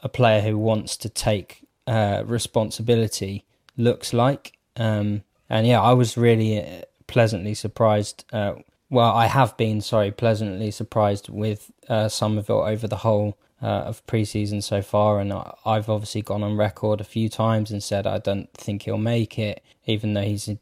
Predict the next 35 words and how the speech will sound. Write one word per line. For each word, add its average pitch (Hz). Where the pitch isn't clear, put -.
exceptional 110
dribbler. 110
I 104
think 104
there 101
are 92
other 104
reasons 107
why 104
he 107
won't 101
make 107
it. 107
But 113
what 107
I've 110
seen 117
is 104
huge -
personality, 110
uh, 107
from 107
him, 110
uh, 104
in, 110
in 117
wanting 110
to -
make 107
things 110
happen, 107
like, 110
almost 113
be 113
a, -